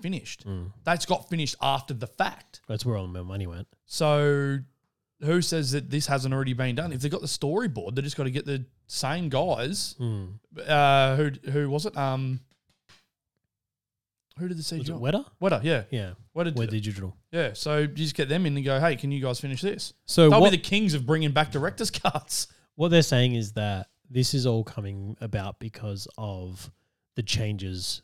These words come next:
Speaker 2: through their merger with Discovery, A T and T, all that kind of stuff, which is changing hands because one of the biggest reasons why the Ayer cut would have happened before is be-,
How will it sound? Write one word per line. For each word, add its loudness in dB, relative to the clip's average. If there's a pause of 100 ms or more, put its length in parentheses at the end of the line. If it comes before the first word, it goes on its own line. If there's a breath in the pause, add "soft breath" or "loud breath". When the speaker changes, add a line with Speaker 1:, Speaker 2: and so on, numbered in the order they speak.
(140)
Speaker 2:
through -10
their -10
merger -10
with -12
Discovery, -12
A -10
T -10
and -12
T, -10
all -14
that -16
kind -18
of -18
stuff, -20 (640)
which -6
is -6
changing -6
hands -12
because -10 (180)
one 0
of 0
the -4
biggest 0
reasons -10
why -10 (520)
the -4
Ayer -6
cut -12
would -6
have -12
happened -10
before -4
is -10
be-, -14